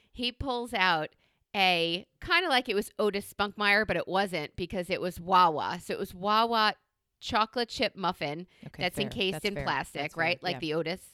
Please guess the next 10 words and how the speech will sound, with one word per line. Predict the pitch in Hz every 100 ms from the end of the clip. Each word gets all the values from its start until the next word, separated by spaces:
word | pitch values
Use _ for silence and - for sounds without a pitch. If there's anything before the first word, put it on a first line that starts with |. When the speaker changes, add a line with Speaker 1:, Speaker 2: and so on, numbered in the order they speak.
| _ _ _ -
Speaker 1:
right? | 175 175 - - _ _
Then | - 233 247 202 208 _ _
his | 233 208
second | - 240 254 240
snack | - 208 185 165 - _ _ _
was | - 180 190 185 185
Speaker 2:
Wait, | 285 277
wait, | 339 320 220
wait, | 311 233
stop. | - 247 190